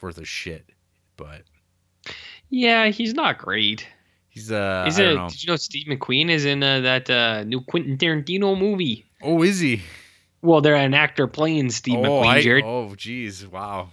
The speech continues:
Speaker 1: Why are you talking?
Speaker 2: You see
Speaker 1: Stop that.
Speaker 2: You see how all these people are other people? Oh.
Speaker 1: Oy, oy. Um,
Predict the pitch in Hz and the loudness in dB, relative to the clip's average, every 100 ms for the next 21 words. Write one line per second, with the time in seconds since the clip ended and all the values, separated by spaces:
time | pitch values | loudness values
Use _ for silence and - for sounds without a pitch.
0 | 98 117 147 - - - - _ - 117 | -10 -8 -8 -4 -4 -4 -10 _ -12 -6
1 | 101 - 80 - _ - - 143 143 175 | -6 -8 -20 -20 _ -20 -4 -2 0 4
2 | 185 180 180 175 170 - 190 175 185 175 | 4 6 6 4 0 0 -4 0 2 4
3 | 165 165 165 151 208 202 214 185 127 - | 4 2 0 -2 -4 2 4 4 2 -2
4 | - - - - 190 214 185 170 160 139 | -10 -18 -20 -10 -2 2 4 4 4 2
5 | 131 123 113 110 104 107 87 85 78 - | 2 2 2 2 2 0 -2 -10 -16 -16
6 | 95 98 95 90 85 - _ _ 101 117 | -6 -4 -2 -4 -12 -20 _ _ -8 -4
7 | 123 120 117 117 113 107 95 | 0 0 0 -2 -6 -12 -14